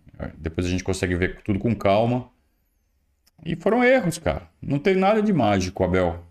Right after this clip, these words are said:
Não foi mágico. O de ontem não foi mágico. Foram falhas e pouca inspiração. E, e acho que a torcida do Palmeiras tem que tá preparada pra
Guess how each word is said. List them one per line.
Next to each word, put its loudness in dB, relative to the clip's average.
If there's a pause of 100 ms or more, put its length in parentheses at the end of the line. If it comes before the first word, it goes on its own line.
(200)
Não -2
foi 0
mágico. -2 (380)
O 2
de 0
ontem 0
não 0
foi 0
mágico. -4
Foram -2
falhas 0 (760)
e 0 (160)
pouca 4
inspiração. 2
E, 2
e 2
acho 2
que -4
a 2
torcida 2
do 2
Palmeiras 2
tem 0
que -12
tá 2 (1400)
preparada 4
pra -2